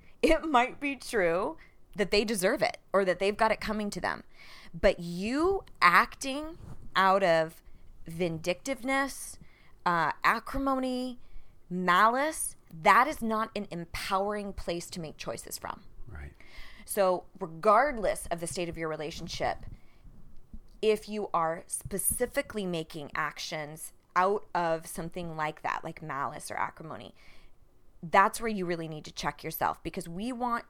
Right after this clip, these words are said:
Speaker 1: whatever choices that you make, whatever actions you actually choose, we want those to be one from a place of personal empowerment and something that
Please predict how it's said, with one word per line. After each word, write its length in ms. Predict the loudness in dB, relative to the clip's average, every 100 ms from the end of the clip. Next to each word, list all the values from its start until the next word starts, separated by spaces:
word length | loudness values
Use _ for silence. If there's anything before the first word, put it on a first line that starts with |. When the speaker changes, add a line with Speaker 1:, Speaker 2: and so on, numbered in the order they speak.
| -8
Speaker 1:
whatever 600 | -6 -2 0 2 0 -4
choices 720 | -2 -2 -2 -4 -6 -8 -8
that 160 | -10
you 280 | -8 -8 -6
make, 580 | -4 -4 -4 -6 -12 -12
whatever 320 | -2 0 0 0
actions 560 | 0 -2 -10 -10 -8 -10
you 140 | -2
actually 520 | -2 -2 -6 -10 -10 -6
choose, 840 | -4 -2 -2 -4 -8 -16 -18 -18 -20 -20 -20 -20 -20 -8
we 100 | -2
want 220 | 0 0
those 160 | -2 -4
to 100 | -6
be 220 | -6 -4
one 320 | -2 -2 -2
from 240 | -8 -12 -14
a 60 | -18 -4 0
place 280 | 0 -2
of 160 | -8 2
personal 460 | 4 4 0 -6 -6
empowerment 680 | -8 -6 -2 -2 -2 -6 -6
and 180 | -6 -4
something 280 | -2 -2 -2
that 140 | -4